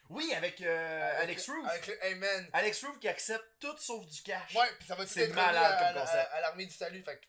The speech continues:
Speaker 2: tu payes avec quelque chose, genre.
Speaker 1: Mm.
Speaker 2: Ça va être remis à l'Armée du Salut. Ça, c'est drôle, en
Speaker 1: C'est
Speaker 2: esti.
Speaker 1: débile. Sérieusement, c'est un super de bon stunt.
Speaker 2: J'aurais
Speaker 1: J'ai
Speaker 2: le temps d'y aller, mais je, je suis déjà
Speaker 1: Qu'est-ce que t'aurais donné, toi ?
Speaker 2: Hey man, je sais pas.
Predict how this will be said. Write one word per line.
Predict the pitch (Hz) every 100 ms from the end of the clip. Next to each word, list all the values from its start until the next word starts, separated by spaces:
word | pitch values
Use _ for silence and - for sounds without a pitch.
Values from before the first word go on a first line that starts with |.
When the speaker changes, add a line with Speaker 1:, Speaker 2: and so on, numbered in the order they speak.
| -
Speaker 2:
tu | -
payes | 202 214
avec | 185 170 170
quelque | - 175
chose, | - 180 143
genre. | 139 131 _ _ _ _ _ _
Speaker 1:
Mm. | 123 131
Speaker 2:
Ça | 139
va |
être | 147
remis | 151
à | 156
l'Armée | 147 139
du | 135
Salut. | 151 131 - _ _
Ça, | - 208
c'est | 151
drôle, | 139 143 143
en |
Speaker 1:
C'est | 127 131
Speaker 2:
esti. | 117
Speaker 1:
débile. | 131 156 143 147
Sérieusement, | - 143 139 170
c'est | 165
un | 123
super | - 170
de | 147
bon | 127 131
stunt. | - 135 135 _ _ _ _ _ _ _ -
Speaker 2:
J'aurais | - -
Speaker 1:
J'ai | 117
Speaker 2:
le |
temps | 226 220
d'y | -
aller, | 254 196
mais | 151 123 120 123
je, | - - - -
je |
suis | - 117
déjà | 147 151
Speaker 1:
Qu'est-ce | 202 -
que |
t'aurais | 151 127
donné, | 113 147
toi ? | 170 - _ _ _ _ _ _ _ _ -
Speaker 2:
Hey | 95
man, | 98 95
je |
sais | 92 95
pas. | 104